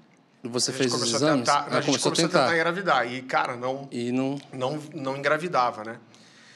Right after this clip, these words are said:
Speaker 2: E aí a gente foi no, no, no, no médico dela, que é um, é, é um cara cristão, inclusive, assim, e a gente falou, "Olha, a gente tá tentando, tá conseguindo." E ele falou, "Ó, vocês estão acompanhando o período de fertilidade e tal?" Eu falei, "Não." Ele falou, "Então eu vou ensinar vocês a,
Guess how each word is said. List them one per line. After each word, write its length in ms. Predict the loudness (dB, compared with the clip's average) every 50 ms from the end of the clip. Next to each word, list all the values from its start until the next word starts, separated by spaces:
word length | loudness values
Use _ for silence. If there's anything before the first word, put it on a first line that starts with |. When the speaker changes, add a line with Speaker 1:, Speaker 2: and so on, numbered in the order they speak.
| -20 -20 -10 -2
Speaker 2:
E 60 | 0 2
aí 80 | 2
a 80 | 2 2
gente 240 | 0 -2 -4 -6 -6
foi 240 | -4 -2 -2 -2
no, 400 | -2 -2 -4 -4 -6 -6 -8 -8
no, 220 | -6 -4 -4 -2 -2
no, 320 | -4 -4 -4 -2 -2 -2
no 160 | -2 -2 -2
médico 360 | 0 0 -2 -2 -2 -6 -8 -6
dela, 400 | -2 0 0 2 0 -2 -4 -8 -12 -18 -20 _
que 100 | -8 -6
é 40 | -6
um, 160 | -6 -8 -10 -12 -14 -16 -16
é, 220 | -16 -14 -12 -12
é 20 | -12
um 100 | -12 -8
cara 280 | -4 -4 -2 -2 -4
cristão, 640 | -6 -8 -8 -8 -8 -8 -8 -6 -4 -4 -4 -4 -4
inclusive, 460 | -6 -10 -14 -16 -16 -16 -16 -14 -14
assim, 340 | -12 -12 -12 -12 -12 -12 -12
e 40 | -14
a 40 | -14
gente 160 | -14 -16 -16
falou, 240 | -12 -10 -8 -6 -6
"Olha, 160 | -8 -6 -4
a 20 |
gente 160 | -2 0 0 -2
tá 80 | -4
tentando, 520 | -8 -10 -12 -12 -10 -8 -6 -6 -6 -6 -8
tá 100 | -10 -10
conseguindo." 720 | -10 -10 -10 -10 -10 -12 -12 -10 -8 -6 -6 -6 -8 -12 -16 -20 -20 -20 -20 -20 -20 -20 -20 -20 -18 -12 -10
E 40 | -10
ele 60 | -8
falou, 220 | -6 -4 -2 -2
"Ó, 40 | -2
vocês 100 | -2 -4 -4
estão 120 | -4 -6
acompanhando 640 | -4 -6 -6 -6 -4 -2 -2 -2 -2 -2 -4 -6 -8
o 20 |
período 380 | -12 -10 -10 -10 -10 -8 -8 -10
de 100 | -10 -8
fertilidade 920 | -6 -6 -6 -4 -6 -6 -8 -6 -2 2 2 2 4 2 0 -2 -4 -8
e 20 | -6
tal?" 420 | -2 0 0 2 0 -2 -4 -8 -12
Eu 120 | -14 -16
falei, 420 | -18 -18 -14 -10 -6 -6 -4 -4
"Não." 280 | -2 -2 -2 -4 -4 -6
Ele 100 | -10 -10
falou, 180 | -8 -6 -6 -6
"Então 200 | -6 -8 -8 -8
eu 40 |
vou 100 | -6 -6
ensinar 360 | -4 -4 -4 -4 -4 -4 -4 -4
vocês 360 | -6 -8 -10 -10 -10 -8 -8
a, 80 | -10